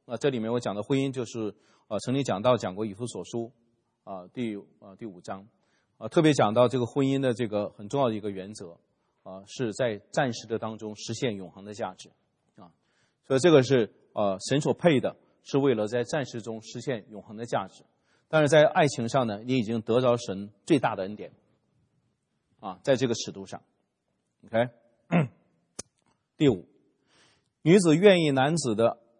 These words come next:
爱发自自己的情愿，是因为女子自信产生的吗？这个不是哈，啊，不是因为这个女子很矜持、很骄傲，所以你不追我，我就不理你，不是的哈。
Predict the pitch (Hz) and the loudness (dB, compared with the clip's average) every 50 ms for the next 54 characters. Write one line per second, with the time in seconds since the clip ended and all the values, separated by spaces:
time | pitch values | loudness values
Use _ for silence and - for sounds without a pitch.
0 | _ - 185 160 127 90 - _ _ - - - 165 156 165 156 - 160 139 123 | _ 4 4 6 4 4 0 _ _ -4 0 4 4 4 4 4 2 0 0 0
1 | - 170 160 139 123 - 104 90 101 101 - - - 110 110 135 151 143 117 - | 0 0 0 0 -2 -4 -6 -6 -8 -8 -8 -8 -6 -4 0 2 2 2 2 2
2 | - _ _ _ _ _ _ _ - - - 185 170 160 160 165 170 165 147 127 | -4 _ _ _ _ _ _ _ -14 -4 0 0 2 4 4 4 4 4 4 4
3 | 131 147 165 151 - 135 113 95 85 - - - 202 160 127 - - 175 139 117 | 2 2 2 0 -2 -4 -4 -4 -6 -8 -6 0 0 0 2 2 0 -2 -2 -2
4 | 87 - _ _ _ - - 110 92 98 - 123 127 127 131 120 113 104 107 110 | -4 -10 _ _ _ -14 -12 -10 -10 -8 -6 -6 -4 -4 -4 -4 -6 -8 -12 -16
5 | _ _ _ - 202 196 180 131 - 117 113 - 147 131 98 92 - 90 - _ | _ _ _ -12 -10 -8 -8 -8 -10 -14 -16 -12 -12 -12 -12 -12 -16 -20 -20 _
6 | _ _ _ _ _ _ _ _ _ _ _ _ _ _ _ _ _ - 135 127 | _ _ _ _ _ _ _ _ _ _ _ _ _ _ _ _ _ -4 -2 -2
7 | 117 - - 151 143 180 160 156 165 165 156 139 143 156 147 131 123 127 135 131 | -2 -2 -2 -4 -2 0 0 0 0 0 0 0 0 0 -2 -2 -2 -4 -4 -4
8 | 147 127 117 104 95 95 - 147 147 151 147 - 131 120 113 - 104 95 98 - | -6 -8 -8 -10 -12 -10 -8 -8 -8 -8 -8 -6 -6 -6 -6 -8 -12 -12 -6 -2
9 | 131 127 139 147 135 117 101 - 135 135 131 107 101 98 143 131 - 151 147 143 | 0 2 4 4 4 2 2 -2 -4 -6 -6 -6 -10 -12 -12 -8 -4 -4 -2 0
10 | 117 113 107 98 98 113 117 - 143 120 107 107 117 113 98 87 92 - 139 135 | 0 0 -2 -4 -8 -10 -10 -10 -8 -8 -6 -6 -8 -8 -10 -14 -16 -16 -14 -10
11 | - 170 127 107 87 95 101 | -8 -8 -8 -8 -8 -10 -16